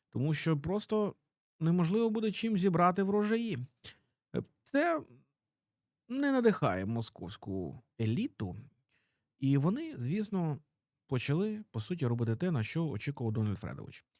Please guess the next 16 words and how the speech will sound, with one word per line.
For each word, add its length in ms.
дзвонити 540
Трампу 500
і 220
вимагати 640
розмови. 460
Зараз 200
ми 120
поговоримо 560
знову-таки 540
про 400
мотивацію 520
Кремля, 420
поговоримо 340
про 120
мотивацію 800
американців 580